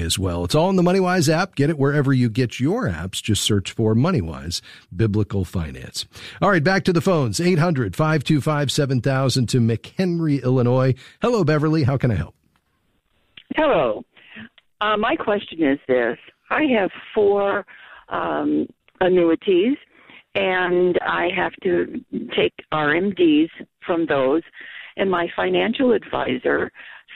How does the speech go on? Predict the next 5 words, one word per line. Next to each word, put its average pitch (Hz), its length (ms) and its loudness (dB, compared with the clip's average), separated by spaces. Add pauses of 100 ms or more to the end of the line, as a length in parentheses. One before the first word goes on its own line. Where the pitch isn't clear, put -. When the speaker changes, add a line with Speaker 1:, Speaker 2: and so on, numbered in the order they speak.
Speaker 2:
said 170 480 2 (260)
to 175 720 2 (580)
take 233 200 0 (160)
the 247 80 0 (120)
total, 165 480 0